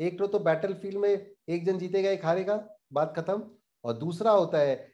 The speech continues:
नेगोशिएशन टेबल पे बैठ के एक तो पीस ट्रीटी, शांति वार्ता करे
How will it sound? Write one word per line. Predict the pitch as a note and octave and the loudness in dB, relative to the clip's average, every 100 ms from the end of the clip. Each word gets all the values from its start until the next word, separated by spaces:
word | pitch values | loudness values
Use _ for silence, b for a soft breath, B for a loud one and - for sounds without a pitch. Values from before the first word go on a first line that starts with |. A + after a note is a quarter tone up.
| _ | _
नेगोशिएशन | B2 D3+ F3+ F3 F#3 F3 F#3+ | 0 2 2 0 -2 -2 -2
टेबल | E3+ E3 E3+ | -2 -4 -4
पे | E3+ | -4
बैठ | A#2+ D3 E3+ - | -2 0 0 -4
के | F#3+ F#3+ G3+ - _ _ C#3+ | -2 0 0 -4 _ _ -8
एक | C#3 | -6
तो | E3+ | -6
पीस | D#3 - G#3 G#3 - | -8 -8 -4 -4 -6
ट्रीटी, | F#3 F#3 E3+ | -10 -8 -10
शांति | - - E3 E3+ G3 F#3 | -10 0 2 2 -2 0
वार्ता | E3+ E3 E3+ | 2 2 0
करे | E3 D#3 D#3 D3+ C#3+ | -2 -2 -2 -4 -8